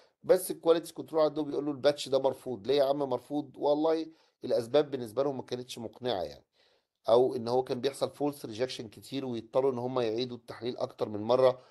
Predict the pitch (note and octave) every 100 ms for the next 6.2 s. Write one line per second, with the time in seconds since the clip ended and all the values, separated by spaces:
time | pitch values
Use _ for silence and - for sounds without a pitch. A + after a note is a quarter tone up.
0 | _ - B2 B2 - - C3+ B2+ A2 G#2
1 | B2 B2 - G2+ F#2+ A2 - F#2+ E2 D2
2 | _ _ _ - - - G2 G#2 - D3+
3 | D3+ D#3 D#3+ _ _ - G#2 G2+ D3+ -
4 | A#2 A2+ - A2 G#2+ - D3 D3 A2 A2+
5 | C#3 D#3 - A2 A#2 C3+ B2+ - C#3 C3+
6 | C#3